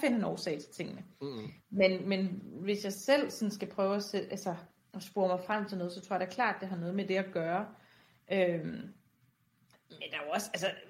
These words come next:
Speaker 1: du ved, man kan også gå sådan helt... Øh, på, jeg begyndte på p-piller lige, altså, ikke så lang tid før jeg udviklede angst,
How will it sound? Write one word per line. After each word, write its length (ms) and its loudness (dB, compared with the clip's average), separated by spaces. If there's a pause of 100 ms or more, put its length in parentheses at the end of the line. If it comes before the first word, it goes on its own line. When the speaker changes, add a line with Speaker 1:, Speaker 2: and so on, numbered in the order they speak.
Speaker 1:
du 60 4
ved, 140 0
man 140 0
kan 120 2
også 140 6
gå 100 6
sådan 260 4
helt... 440 2
Øh, 360 6 (680)
på, 200 8
jeg 140 10
begyndte 280 4
på 160 6
p-piller 540 2 (120)
lige, 460 2
altså, 200 0
ikke 180 2
så 80 2
lang 240 4
tid 220 0
før 120 8
jeg 300 6
udviklede 420 0
angst, 340 2